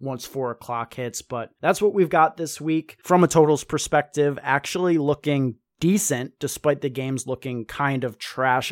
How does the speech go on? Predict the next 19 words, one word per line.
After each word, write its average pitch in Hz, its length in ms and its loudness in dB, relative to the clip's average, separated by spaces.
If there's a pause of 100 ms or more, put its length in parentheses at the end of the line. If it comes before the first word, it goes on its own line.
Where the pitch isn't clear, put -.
on 117 220 -8
paper. 139 440 -4
We've 123 240 -6
got 123 400 -2
four 156 360 2
games 143 360 -4
out 127 140 -4
of 127 160 -8
ten 135 420 -4 (160)
with 135 160 -6
totals 131 440 -4
of 127 120 -12
forty-eight 127 560 -8
or 123 120 -8
more. 123 280 -6
Seattle 127 540 -4
at 131 240 -4
Arizona 123 640 -4
with 120 160 -8